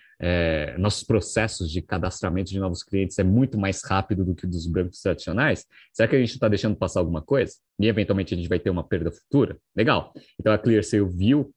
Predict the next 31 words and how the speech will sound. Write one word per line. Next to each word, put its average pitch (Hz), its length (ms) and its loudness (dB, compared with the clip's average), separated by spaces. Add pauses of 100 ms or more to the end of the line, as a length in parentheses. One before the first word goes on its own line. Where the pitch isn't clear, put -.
esse 82 240 -4
mercado 117 420 0
e - 40 -6
falou - 120 -2
assim, 95 140 -4
"Cara, 107 280 -2
vamos 101 320 -2
começar 143 400 -6
a 143 60 -2
entrar 131 240 -6
nesse, 147 500 -2 (400)
nesse 117 680 2 (120)
segmento 123 520 0
também." 117 360 0 (360)
E 233 80 2
a 262 40 2
terceira 233 640 4
é 135 80 2
fazer 104 380 4
a 104 80 4
parte 95 340 0
de 101 80 0
análise 90 380 0
de 95 80 -4
cre-, 90 260 -2
de, 80 340 2
de 80 120 -4
cartão 95 260 0
de 117 100 -2
crédito 156 380 0
internacional. 196 640 -2